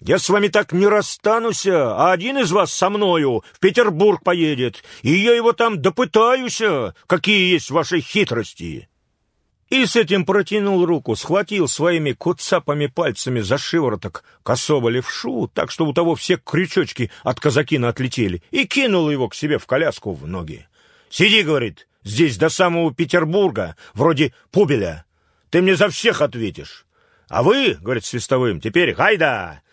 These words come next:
не зевайте, чтоб послезавтра я в Петербурге у государя был». Мастера ему только осмелились сказать за товарища, что как же, мол, вы его от нас так без тугамента увозите?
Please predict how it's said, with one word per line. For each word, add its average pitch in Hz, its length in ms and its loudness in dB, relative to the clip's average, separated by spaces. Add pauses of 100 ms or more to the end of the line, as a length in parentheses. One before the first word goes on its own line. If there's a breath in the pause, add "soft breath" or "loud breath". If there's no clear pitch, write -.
(120)
не 151 160 2
зевайте, 170 580 2
чтоб 143 300 -4
послезавтра 170 1120 0 (160 loud breath)
я 143 180 2
в - 100 -8
Петербурге 147 680 0
у 117 80 -4
государя 120 480 0
был». 95 400 -4 (720)
Мастера 175 440 -2
ему 190 140 0
только 196 240 0
осмелились 208 600 0
сказать 196 400 0
за 131 140 -2
товарища, 165 640 0 (120)
что - 180 -2
как 220 240 0
же, 175 120 0
мол, 202 220 2
вы 202 140 0
его 196 280 2 (120)
от 180 200 -2
нас 202 220 0
так 139 240 0
без 180 240 -4 (360 loud breath)
тугамента 220 600 2
увозите? 208 760 -2